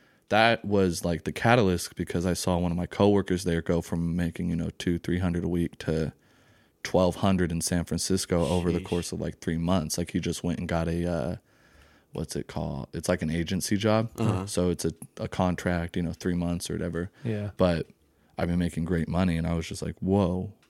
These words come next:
Speaker 3: Yeah.
Speaker 1: Okay, hold on." And then, uh, I was working for my dad doing some tech stuff, built a, a web app to manage this, like, this guy's house. He was,
Speaker 2: Right.
Speaker 1: you know, a very wealthy dude. So he had, essentially, he needed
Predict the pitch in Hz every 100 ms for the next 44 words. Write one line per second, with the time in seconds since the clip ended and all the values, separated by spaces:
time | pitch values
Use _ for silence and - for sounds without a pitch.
0 | _ 113 104 101 - 95 95 85 92 87
1 | 85 82 82 - 87 87 87 87 85 82
2 | - 87 85 101 101 - 82 80 90 95
3 | 92 87 85 - 85 - 80 - - 82
4 | 87 - _ _ _ _ - 85 - 85
5 | 82 85 82 - - _ - - - 90
6 | 101 104 101 98 95 - 90 90 90 -
7 | 87 - 82 82 - - - - - 87
8 | 92 87 - 85 85 104 - 90 85 104
9 | - 85 82 82 95 85 87 82 82 82
10 | 85 82 82 - 87 90 82 82 - -
11 | - - - - - _ - - - 107
12 | 101 90 92 90 98 95 87